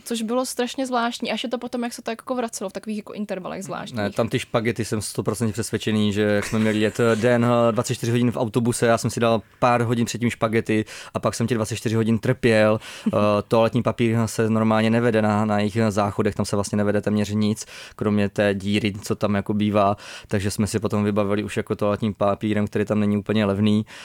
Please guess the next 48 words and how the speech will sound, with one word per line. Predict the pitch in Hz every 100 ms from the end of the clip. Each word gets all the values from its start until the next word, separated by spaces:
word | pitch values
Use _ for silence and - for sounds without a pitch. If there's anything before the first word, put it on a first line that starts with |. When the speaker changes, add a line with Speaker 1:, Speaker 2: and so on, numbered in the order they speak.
| - -
Speaker 2:
ale | 107
tehdy | 101 104 107
to | 104
fakt | - 101
muselo | 107 98 104
být, | 101 104 113
eh, | 104 104 104
z | 101
těch, | 233
Speaker 1:
Ano. | 214 113
Speaker 2:
z | 104
těch | 110
špaget. | - 104 104 104 - - - -
A |
to | 117
byla | 123 123
nějaká | 120 117 123
moje | 131 117
první, | 107 117 117
co | 120
mě | 117
rozházelo, | 113 113 113 110 113 110 107
a |
pak | - 104
už, | 107 -
eh, | 110 107 107 104
těžko | 101 110 -
říct, | 104 98
co | -
bylo | 104 107 104
dřív, | 101 95 98 - - -
později, | 104 95 101 98
prostě | 95 -
už | 107 101
se | 104
to | 98
tak | 101 101
nějak | 101 101
jako | 101
jenom | 104 101
střídalo. | - 101 92 95 92 - - -
Speaker 1:
Ty | -
špagety | 254 247 226 254
souhlasím, | 226 233 208 - 214
ale | 202
na |
druhou | 196 214
stranu | 220 208 214 208